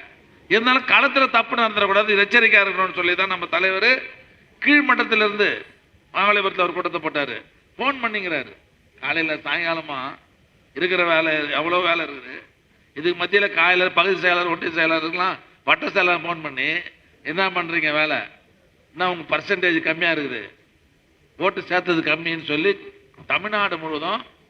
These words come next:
எல்லா கட்சி நிர்வாகிகளும் போன் செய்யக்கூடிய ஒரே தலைவர் நம்ம தலைவரை தவிர வேற யாரும் இருக்க முடியாது. ஆக, இந்த கீழ்மட்டத்திலிருந்து மேல்மட்டம் வரை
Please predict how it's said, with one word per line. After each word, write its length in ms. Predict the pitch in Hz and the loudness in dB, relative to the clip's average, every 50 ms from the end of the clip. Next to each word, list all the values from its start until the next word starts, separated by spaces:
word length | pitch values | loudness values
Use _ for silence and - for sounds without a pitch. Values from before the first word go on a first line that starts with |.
| _ _ _ _ | _ _ _ _
எல்லா 360 | - 123 156 180 190 196 196 180 | -4 0 2 4 4 4 4 4
கட்சி 300 | - 170 170 - 208 214 | 2 0 0 2 0 -2
நிர்வாகிகளும் 560 | 196 196 190 185 180 175 175 175 170 151 120 | 0 0 0 2 4 2 2 2 0 -4 -2
போன் 280 | 165 180 202 202 190 160 | -2 0 0 0 -2 0
செய்யக்கூடிய 480 | - 185 175 170 - 156 165 165 156 | 0 2 2 2 2 2 2 2 4
ஒரே 300 | 143 151 156 180 190 185 | 4 4 6 6 4 4
தலைவர் 440 | 160 190 180 180 196 220 226 208 - - - - - - - | 4 2 4 6 6 6 4 4 0 -4 -8 -14 -14 -4 2
நம்ம 300 | 139 170 190 202 208 208 | 2 2 4 6 4 4
தலைவரை 480 | 208 220 202 208 233 233 233 233 220 | 6 4 6 6 8 8 8 6 6
தவிர 240 | - 214 202 214 220 | 4 6 6 6 6
வேற 200 | 214 196 185 185 | 6 6 6 6
யாரும் 220 | 180 180 185 180 160 | 4 4 2 0 -2
இருக்க 100 | 151 151 | -2 -4
முடியாது. 380 | - 127 - - - - - - - - - - - - - - - - - - - - - - | -4 -4 -4 -6 -8 -12 -12 -10 -10 -12 -10 -8 -8 -8 -6 -8 -10 -12 -12 -10 -10 -8 -4 -2
ஆக, 180 | 135 165 180 | 0 2 2
இந்த 160 | 185 175 170 | 2 4 2
கீழ்மட்டத்திலிருந்து 920 | 170 160 - - 269 285 277 254 247 233 240 202 214 214 220 220 220 208 190 | 0 0 2 2 2 2 4 4 2 0 2 0 2 0 0 0 0 2 2
மேல்மட்டம் 420 | 208 214 214 202 196 - - 175 | 4 2 4 2 -2 -2 0 0
வரை 320 | 165 160 160 151 131 101 | 0 2 0 0 0 -2